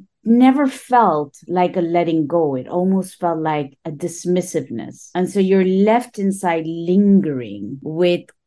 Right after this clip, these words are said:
conflict inside of you. "Well, how do I work with this in my day-to-day life?" You know, when you're conflicted by something that you don't feel is, um, justif-, justice or right or fair, you know, those,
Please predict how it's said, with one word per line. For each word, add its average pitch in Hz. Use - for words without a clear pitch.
conflict 190
inside 135
of 135
you. 135
"Well, 147
how 170
do 196
I 170
work 165
with 156
this 139
in 156
my 151
day-to-day 143
life?" 147
You 160
know, 143
when 160
you're 165
conflicted 180
by 156
something 185
that 160
you 156
don't 170
feel 165
is, 147
um, 143
justif-, -
justice 151
or 139
right 160
or 143
fair, 170
you 170
know, 185
those, 190